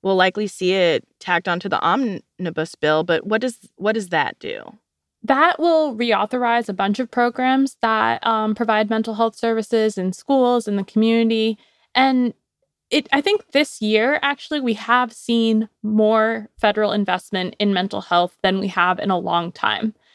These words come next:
Speaker 2: Some of that comes from the, you know, Reauthorization Act, if that's passed. But even before that, we've seen funding through the Bipartisan Safer Communities Act. So this was the largest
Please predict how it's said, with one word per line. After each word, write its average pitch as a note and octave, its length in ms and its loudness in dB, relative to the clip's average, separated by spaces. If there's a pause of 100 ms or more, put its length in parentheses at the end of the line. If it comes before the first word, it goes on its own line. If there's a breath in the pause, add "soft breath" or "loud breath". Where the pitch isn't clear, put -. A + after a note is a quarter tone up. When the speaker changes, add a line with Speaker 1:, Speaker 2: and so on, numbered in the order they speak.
(180)
Speaker 2:
Some A3 160 0
of G#3+ 80 2
that G3+ 180 0
comes G3 260 -2
from F#3 180 -2
the, F3 300 -2 (120)
you G#3 120 0
know, E3+ 60 -2
Reauthorization A3 760 0
Act, A#3+ 220 -2
if A3 80 -6
that's G#3 180 -2
passed. G3+ 400 0
But - 160 -4 (100)
even B3 240 2
before G#3+ 300 0
that, G3+ 180 0
we've G3+ 160 -6
seen G3 400 -2 (320 soft breath)
funding A3 340 2
through G#3 160 0
the G3 260 0
Bipartisan G3+ 680 0
Safer G3+ 340 -2
Communities G#3+ 500 0
Act. C#4 320 -2
So A3+ 100 -2
this G3+ 200 -2
was G3 140 0
the G3 180 2
largest F#3 400 -4